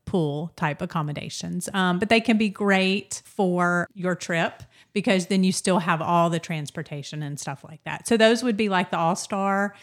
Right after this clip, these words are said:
um, resorts and, um, Pop Century and then Art of Animation as well. And so what we really like though about Pop Century and Art of Animation is that it, they are on the Skyliner. So if that, if that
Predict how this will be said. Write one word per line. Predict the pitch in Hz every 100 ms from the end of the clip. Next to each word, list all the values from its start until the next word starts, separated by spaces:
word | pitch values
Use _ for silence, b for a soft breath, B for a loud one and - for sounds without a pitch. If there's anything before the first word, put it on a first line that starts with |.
| B B
um, | - 196
resorts | 196 190 185 196 - - - - - -
and, | 185 175 170 165 165 160 -
um, | 170 156 151 147 147 -
Pop | - 185
Century | - 175 - 170 170 180 180
and | 170
then | 165 160 160
Art | 156 156
of | 151
Animation | 151 143 143 - -
as | 160 -
well. | 117 120
And | 180
so | 202
what | 190 190
we | 196
really | 202 381 330
like | 170 160
though | 180 160
about | 156 -
Pop | 185 -
Century | 180 165 165 160
and | 160
Art | 151
of | 147
Animation | 147 147 226 214 175 156 160 B B B
is | 175 165
that | 165 -
it, | 185 170 180
they | 185
are | 180 170
on | 156 147
the |
Skyliner. | 143 - 135 143 - - - B B
So | - 170 160 156
if | 175 165 -
that, | 190 170 196
if | 165
that | - 151 -